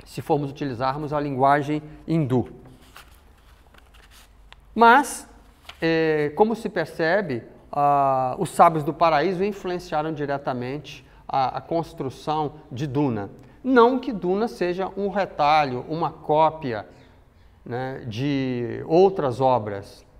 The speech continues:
assim como O Senhor dos Anéis também não o é. Mas existem elementos que são arquetípicos, existem elementos literários que influenciaram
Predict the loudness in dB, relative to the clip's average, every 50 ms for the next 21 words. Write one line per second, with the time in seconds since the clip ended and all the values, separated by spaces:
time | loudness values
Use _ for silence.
0 | -20 -20 -20 -20 -20 _ _ _ _ _ _ _ -2 -2 -2 -2 -4 -4 -4 -2
1 | -2 -2 -2 -2 -6 -6 -4 -4 -4 -4 -4 -4 -6 -4 -4 -4 -6 -6 -8 -10
2 | -8 -6 -4 -4 -4 -4 -4 -6 -6 -4 -4 -4 -4 -4 -4 -4 -4 -6 -8 -10
3 | -14 -20 -20 -20 -20 -20 -20 -20 -20 -20 -20 -10 -2 2 4 4 4 4 2 0
4 | -4 -6 -6 -6 -8 -6 -4 -2 0 0 0 0 0 -2 -4 -4 -6 -10 -14 -12
5 | -6 -4 -2 -2 -2 -2 -4 -6 -6 -4 -2 -2 -2 -2 -4 -6 -6 -8 -8 -8
6 | -14 -20 -20 -8 -4 -4 -2 -2 -2 -4 -4 -4 -2 0 0 0 0 0 -2 -4
7 | -6 -6 -6 -6 -6 -6 -4 -2 0 2 4 4 2 2 0 -4 -10 -8 -8 -8
8 | -6 -6 -8 -8 -8 -8 -4 0 2 4 4 2 0 -4